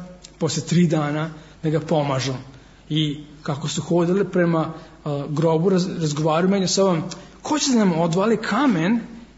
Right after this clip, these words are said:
naš, da ga pomažemo?” I odu tamo i tamo je kamen. <laughs> I češu se i vrate se nazad. <laughs> Razumeš, učenici depresivni, život im se slomio, nema više Isusa,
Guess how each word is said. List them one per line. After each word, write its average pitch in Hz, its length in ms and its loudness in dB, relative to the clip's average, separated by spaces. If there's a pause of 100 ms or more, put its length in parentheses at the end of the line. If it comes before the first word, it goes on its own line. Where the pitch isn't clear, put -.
naš, 170 160 2
da 160 120 2
ga 151 100 2
pomažemo?” 135 760 -2 (600)
I 151 100 -2
odu 170 260 2
tamo 196 680 -2 (600)
i - 60 -10
tamo 143 280 0
je 135 100 -4
kamen. 117 360 -8 (360)
<laughs> 311 120 0 (1400)
I 165 60 -2
češu 156 400 -2
se 247 200 -2
i 165 120 -4
vrate 156 320 0
se 160 180 -2
nazad. 131 340 -2 (340)
<laughs> - 280 -18
Razumeš, 165 420 4
učenici 214 560 2
depresivni, 190 840 2 (260)
život 151 380 2
im 175 100 4
se 170 140 0
slomio, 160 400 2
nema 160 240 4
više 160 260 0
Isusa, 165 440 -2